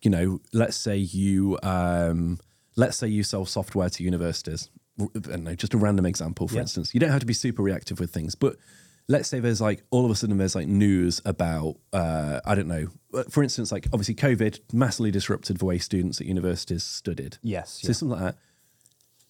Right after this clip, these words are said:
Speaker 1: You don't have to be as reactive as to get stuff out on that day as a boxing match, you know, as a, as a, as a
Speaker 2: Yeah.
Speaker 1: sporting, uh, uh, marketing company might have to be, but you can still be reactive with it.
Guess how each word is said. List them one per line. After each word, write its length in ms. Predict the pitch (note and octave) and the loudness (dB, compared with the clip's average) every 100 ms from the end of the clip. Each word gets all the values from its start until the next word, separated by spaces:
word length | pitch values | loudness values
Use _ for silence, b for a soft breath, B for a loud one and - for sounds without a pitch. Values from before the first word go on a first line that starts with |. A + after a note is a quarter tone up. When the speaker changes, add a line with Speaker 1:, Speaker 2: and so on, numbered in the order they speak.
| _ _ - | _ _ 0
Speaker 1:
You 60 | |
don't 100 | D#3+ | 2
have 80 | E3+ | 2
to 60 | B2+ | 2
be 120 | C3+ | 0
as 220 | - B2+ | 2 2
reactive 420 | A#2 A#2+ - G2 F2+ | 4 2 2 -2 0
as 140 | F2+ | -2
to 80 | - | 0
get 160 | A2+ - | -2 0
stuff 200 | G#2 A2 | -4 -2
out 180 | G2+ - | 0 2
on 200 | G#2 G2+ | 2 2
that 180 | F2+ | 0
day 340 | - G2 E2 E2+ | 0 0 0 -2
as 180 | - G2+ | 0 0
a 80 | G2+ | 0
boxing 520 | E2+ A2+ - - E2+ | 0 -2 -2 -4 -2
match, 340 | E2 - - G#2 | -2 -4 -4 0
you 60 | |
know, 120 | E2+ | 2
as 140 | F2 F#2 | 2 2
a, 160 | G2 - | -2 0
as 160 | G2+ | 0
a, 160 | G2 F#2 | 0 -2
as 140 | G2+ F#2+ | 0 0
a 40 | F2+ A2 | -2 0
Speaker 2:
Yeah. 60 | A2+ G2+ | 0 0
Speaker 1:
sporting, 380 | F2 E2+ E2+ - - | 0 -2 -2 -4 -4
uh, 480 | F2 E2 E2 E2 F2+ - | -2 0 -2 -4 -6 -4
uh, 300 | D#2+ D#2 D#2+ - _ _ _ _ | -2 -2 -4 -10 _ _ _ _
marketing 400 | G2 E2+ - F2 | 2 2 0 -4
company 280 | F#2+ E2 F2 | -2 -2 0
might 200 | F2 - | 0 -2
have 160 | F2+ - | -4 -4
to 80 | E2+ | -4
be, 280 | D#2+ F#2 b b b b b b - | -2 -4 b b b b b b 0
but 280 | C#3+ F2 - _ _ | 2 2 -2 _ _
you 100 | B2 | 2
can 120 | C3 | 2
still 200 | A#2 D3+ | 2 0
be 120 | A#2 A#2 | 2 4
reactive 460 | G#2+ A#2 - F#2 | 4 0 -2 -4
with 140 | D#2 - | -4 -6
it. 180 | - | -8